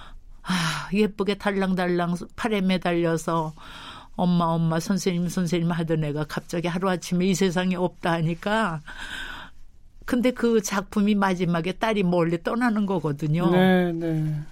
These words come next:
Speaker 1: 영영 못 오는 길로 떠나는 건데, 아, 이렇게 됐어요.
Speaker 2: 얼마나 그래 가슴 아프셨어요.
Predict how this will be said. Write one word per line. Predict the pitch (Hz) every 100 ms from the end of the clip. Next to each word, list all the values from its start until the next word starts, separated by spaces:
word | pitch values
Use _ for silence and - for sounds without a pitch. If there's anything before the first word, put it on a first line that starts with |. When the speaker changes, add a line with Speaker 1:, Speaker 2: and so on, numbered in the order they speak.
| - - - - -
Speaker 1:
영영 | 175 175 175 175
못 | 175 180
오는 | 170 165
길로 | 160 156
떠나는 | 156 208 196 190 180 170
건데, | 165 160 185 202 175 - - - - - - - - -
아, | 147 131 107 - - 277 -
이렇게 | 196 180 170 170
됐어요. | 180 175 - - - 143 - - - - - - -
Speaker 2:
얼마나 | 123 135 160 185
그래 | 170 180
가슴 | 180 139 160 185
아프셨어요. | 170 - 156 - 190